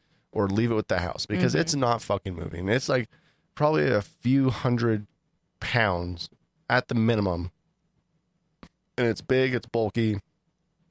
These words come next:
Speaker 1: It doesn't fit anywhere. But anyway,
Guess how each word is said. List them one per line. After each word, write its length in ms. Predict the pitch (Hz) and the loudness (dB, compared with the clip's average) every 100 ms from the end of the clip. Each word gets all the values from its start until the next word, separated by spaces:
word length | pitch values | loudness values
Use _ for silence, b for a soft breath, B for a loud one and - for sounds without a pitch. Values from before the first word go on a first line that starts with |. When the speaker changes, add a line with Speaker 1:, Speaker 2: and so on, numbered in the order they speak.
| - | -6
Speaker 1:
It 80 | 123 | 0
doesn't 280 | 135 131 - | 2 0 0
fit 140 | 117 | -2
anywhere. 540 | 107 107 101 98 98 98 _ _ _ _ _ _ _ _ _ _ _ _ _ _ _ _ _ _ _ _ _ _ - | 0 0 2 2 0 -2 _ _ _ _ _ _ _ _ _ _ _ _ _ _ _ _ _ _ _ _ _ _ -18
But 160 | 98 123 | -6 0
anyway, 260 | 127 98 | 2 2